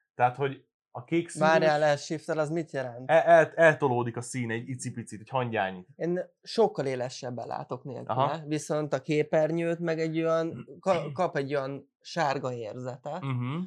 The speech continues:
Speaker 2: amitől, ö, amitől a szememnek nyugisabb, és
Speaker 1: Ja.
Speaker 2: pont ezért nem leszek fáradt. Na, milyen te-, te né-, névnap?
Speaker 1: Grafikusként nem zavar, hogy nem színhelyes így a szem-, szemed? Nem érdekel.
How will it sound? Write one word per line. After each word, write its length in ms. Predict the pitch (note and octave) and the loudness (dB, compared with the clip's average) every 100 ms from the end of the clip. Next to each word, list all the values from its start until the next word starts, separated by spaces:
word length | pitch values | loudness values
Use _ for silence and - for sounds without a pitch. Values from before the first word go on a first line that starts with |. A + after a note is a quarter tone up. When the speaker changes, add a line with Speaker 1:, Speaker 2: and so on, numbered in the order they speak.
| - | -6
Speaker 2:
amitől, 600 | C#3 D3 C#3+ D#3+ D3+ D3+ | -4 -4 -2 0 2 2
ö, 260 | D3+ D3+ D3 C#3+ | 2 2 2 0
amitől 300 | D3+ D3+ D#3 | -2 -4 -2
a 60 | D3+ | -4
szememnek 560 | D3+ D#3+ C3+ C3 B2+ - - | -4 -4 -2 -4 -8 -12 -14
nyugisabb, 800 | D3+ C3 A#2 B2+ - B2+ - B2+ | -8 -8 -8 -12 -14 -12 -12 -14
és 140 | - A2 | -14 -2
Speaker 1:
Ja. 100 | E3+ | -2
Speaker 2:
pont 140 | D#3+ | 0
ezért 220 | C#3+ D3 | 0 2
nem 160 | C#3+ C#3 | 0 -2
leszek 360 | C3 - B2+ _ | -6 -8 -12 _
fáradt. 600 | B2+ A#2+ B2 E3 G3 _ _ _ _ _ _ | -8 -6 -4 -4 -6 _ _ _ _ _ _
Na, 100 | F3 | 2
milyen 200 | A#3 G3 | 4 4
te-, 120 | F#3 | 0
te 100 | F3+ | -2
né-, 400 | E3 E3+ F3+ E3+ C#3 | -4 -4 -4 -4 -2
névnap? 460 | E3 C#3+ D#3 C3+ | -2 -2 -4 -4
Speaker 1:
Grafikusként 640 | D3 D3+ E3 F#3 F3 - C#3 | 0 0 0 -2 -6 -4 -4
nem 140 | C3 | -2
zavar, 280 | C3+ C#3+ C#3+ | -4 -2 0
hogy 120 | C#3+ | -2
nem 140 | C#3 C3+ | -6 -10
színhelyes 600 | - C#3+ C3+ C3 B2+ C#3 | -10 -8 -6 -6 -8 -8
így 120 | C3+ | -10
a 60 | |
szem-, 320 | C3+ C3+ A2+ A2 _ | -8 -4 -4 -6 _
szemed? 460 | - - A2 F2+ F2+ _ _ | -14 -8 -6 -6 -10 _ _
Nem 240 | G#2 F#2 | -12 -10
érdekel. 580 | F2+ F2+ F2 - F#2 | -10 -12 -16 -16 -18